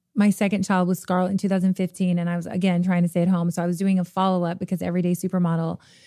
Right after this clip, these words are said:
hit the New York Times bestseller. I'm like, "Let me do something." So I did Everyday Chic.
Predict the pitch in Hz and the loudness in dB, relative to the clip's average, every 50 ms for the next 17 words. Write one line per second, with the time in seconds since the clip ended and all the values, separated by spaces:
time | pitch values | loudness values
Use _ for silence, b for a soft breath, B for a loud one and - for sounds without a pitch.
0 | b b b b b 208 190 - 196 190 190 190 185 - - 196 190 180 180 180 | b b b b b -2 2 6 8 8 8 8 6 2 0 0 2 4 2 2
1 | - 185 180 175 - 233 233 233 220 208 202 196 190 196 - 247 262 277 277 247 | 2 0 0 0 0 0 2 2 2 2 2 0 0 -2 -2 0 0 0 0 0
2 | 240 208 - 196 185 180 180 175 196 180 185 170 196 180 - - 196 190 208 190 | 0 0 0 0 0 0 0 0 0 0 0 0 -2 -4 -4 -4 -2 -2 0 0
3 | 190 180 175 165 - - 165 170 147 - - - _ | 0 0 -2 -2 -4 -6 -8 -8 -8 -10 -14 -20 _